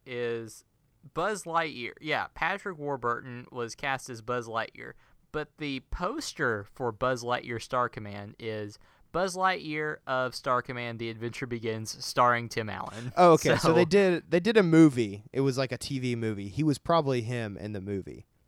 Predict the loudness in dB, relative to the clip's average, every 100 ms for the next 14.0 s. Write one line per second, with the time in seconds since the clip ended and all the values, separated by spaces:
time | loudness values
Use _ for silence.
0 | -6 -4 -2 -4 -2 -2 0 0 0 -2
1 | -8 -8 -10 -8 -10 -10 -12 -14 -12 -12
2 | -14 -12 -10 -10 -16 _ -20 -20 -18 -18
3 | -16 -14 -14 -14 -18 -8 -4 -2 0 0
4 | 2 0 2 0 2 0 2 0 0 0
5 | 0 0 -2 -2 -4 -4 -6 -10 -18 -14
6 | -12 -10 -8 -10 -12 _ _ _ _ _
7 | _ _ _ _ _ _ _ -12 -8 -4
8 | -4 -4 -6 -4 0 2 2 2 2 2
9 | 2 2 2 0 -6 -8 -6 -8 -6 -4
10 | -4 -4 -6 -6 -12 -14 -8 -4 -2 2
11 | 0 0 -10 -16 0 0 0 -4 -6 -6
12 | -6 -6 -8 -10 _ 2 4 2 _ -8
13 | -6 -6 -10 -12 -12 -12 -12 -10 -10 -10